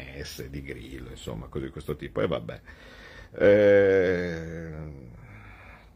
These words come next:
la gente non si tiene. Comunque, fatto sta che in ogni caso avrebbe potuto essere un progetto interessante, un progetto importante. Eh, finito malissimo, perché a quel punto è partito ovviamente l'impallinamento interno, subito a partire del Partito Democratico e del Movimento cinque Stelle,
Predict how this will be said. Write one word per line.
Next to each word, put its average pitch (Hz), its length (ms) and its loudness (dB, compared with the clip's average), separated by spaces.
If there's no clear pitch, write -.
la 107 120 4
gente 82 380 2
non 80 160 0
si 78 160 -8
tiene. 64 320 -10
Comunque, 98 460 2
fatto 120 280 2
sta 120 240 2
che - 120 -2
in 139 40 2
ogni 135 160 0
caso 95 260 -2
avrebbe 85 240 0
potuto 87 320 -6
essere 78 220 -4
un 78 80 -4
progetto 76 460 -8
interessante, - 640 -8
un 80 80 -10
progetto 78 400 -8
importante. 71 580 -14
Eh, 107 440 6
finito - 460 4
malissimo, 120 680 2
perché 92 320 4
a 87 60 4
quel 90 200 4
punto 139 320 0
è - 40 2
partito 82 420 -4
ovviamente 80 520 0
l'impallinamento 82 1000 0
interno, 101 800 2
subito 90 400 0
a - 20 8
partire 80 400 2
del 113 120 4
Partito 76 380 -8
Democratico 107 600 0
e 90 60 6
del 139 100 4
Movimento 87 420 0
cinque 85 260 -2
Stelle, 78 460 0